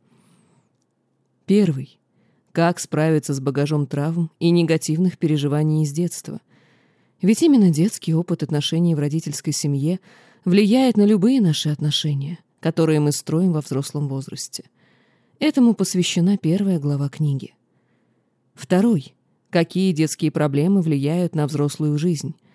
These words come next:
Как справиться с основными детскими травмами, чтобы улучшить качество нашей жизни? Подробно рассмотрим список проблем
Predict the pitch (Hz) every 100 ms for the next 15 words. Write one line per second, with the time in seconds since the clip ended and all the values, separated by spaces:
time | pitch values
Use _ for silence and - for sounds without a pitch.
0 | _ _ _ _ - 269 262 - 214 226
1 | 180 - 147 160 156 165 151 160 185 160
2 | 156 - 160 151 139 156 170 160 143 139
3 | 156 139 147 147 - 160 - 156 - 151
4 | - 147 143 - 147 143 156 135 - -
5 | _ _ _ _ _ _ - 175 156 180
6 | 254 233 - 175 165 156 - 160 147 -
7 | - 135 139 185